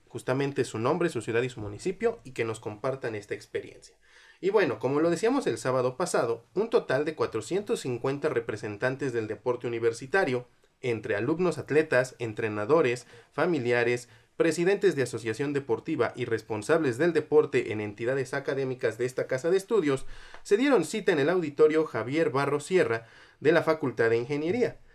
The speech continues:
para la ceremonia de entrega del Premio Universitario del Deporte, Reconocimiento al Juego Limpio y Premio Puma dos mil veintitrés.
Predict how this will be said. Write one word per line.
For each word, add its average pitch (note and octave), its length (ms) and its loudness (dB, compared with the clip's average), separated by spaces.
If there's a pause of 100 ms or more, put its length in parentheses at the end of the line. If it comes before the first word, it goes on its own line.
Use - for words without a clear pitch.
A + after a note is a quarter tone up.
(200)
para C3+ 180 2
la C3 100 4
ceremonia D#3+ 520 2
de B2+ 80 2
entrega D#3 360 0
del A#2 140 -2
Premio D3 240 -2
Universitario C3+ 680 -2
del A2+ 180 0
Deporte, E3+ 520 0 (320)
Reconocimiento C#3+ 840 2
al A#2+ 80 2
Juego B2+ 280 0
Limpio G#3+ 440 0
y C#3 120 -6
Premio C3+ 460 0
Puma B2+ 280 -2
dos A2 160 -4
mil D#3+ 160 -12
veintitrés. D3 640 0